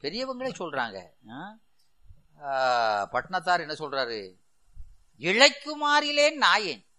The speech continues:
இத்தனை பிறவி வந்தாலும் எனக்கு இந்த பிறவியில சலிப்பு தட்ட மாட்டுக்கு ஐயாங்கிறார்." விளங்குதா? எனவே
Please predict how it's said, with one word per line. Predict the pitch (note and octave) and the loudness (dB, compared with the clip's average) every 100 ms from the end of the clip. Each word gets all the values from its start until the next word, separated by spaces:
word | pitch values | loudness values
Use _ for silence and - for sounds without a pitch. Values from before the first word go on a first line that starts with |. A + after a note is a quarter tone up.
| _ _ _ | _ _ _
இத்தனை | _ G3+ G#3 | _ -8 -6
பிறவி | E3+ F#3 A#3 C4+ | -6 -4 -4 -4
வந்தாலும் | G#3+ F#3+ F3+ D3+ A#2+ A2 | -6 -2 0 0 -4 -12
எனக்கு | B2 E3+ - | -14 -16 -14
இந்த | C#3 - | -14 -12
பிறவியில | C#3 D#3 G#3 A3 G#3 | -10 -10 -10 -10 -10
சலிப்பு | - C#3+ F#3 G#3 | -6 -8 -8 -10
தட்ட | E3 C#3 | -8 -6
மாட்டுக்கு | E3 D#3+ D#3 D#3 | -6 -8 -10 -12
ஐயாங்கிறார்." | C#3 D3 D3 C3+ A#2+ G#2+ _ _ _ _ _ - - _ _ _ _ _ - | -8 -6 -4 -6 -12 -14 _ _ _ _ _ -20 -20 _ _ _ _ _ -10
விளங்குதா? | D#3 F#3 F3 D3 G2+ - _ _ - _ _ _ - | -8 -4 -2 -2 -2 -10 _ _ -20 _ _ _ -20
எனவே | A#2 D3+ E3+ E3 F3 F3 C#3+ A2+ G2 F#2 | -12 -12 -12 -12 -12 -8 -8 -8 -10 -14